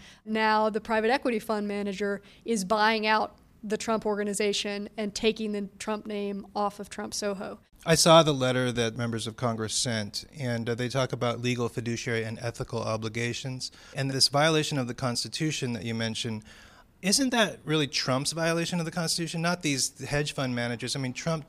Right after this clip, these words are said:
Speaker 2: chose not to divest, as all other presidents have done, from his businesses. How were you able to convince them that they were in violation of the Constitution?
Speaker 1: Well, we'll never,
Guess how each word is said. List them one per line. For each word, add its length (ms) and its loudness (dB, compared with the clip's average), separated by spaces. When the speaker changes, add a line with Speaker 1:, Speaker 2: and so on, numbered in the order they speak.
Speaker 2:
chose 360 0
not 220 0
to 60 -4
divest, 600 0
as 100 -4
all 200 0
other 140 -4
presidents 500 -4
have 180 -8
done, 260 -4
from 240 -10
his 200 -6
businesses. 600 -4
How 140 6
were 60 2
you 340 0
able 240 0
to 80 -6
convince 420 -4
them 220 -4
that 240 -4
they 220 6
were 180 4
in 80 2
violation 460 -2
of 40 -6
the 80 -6
Constitution? 760 -10
Speaker 1:
Well, 400 6
we'll 180 4
never, 480 6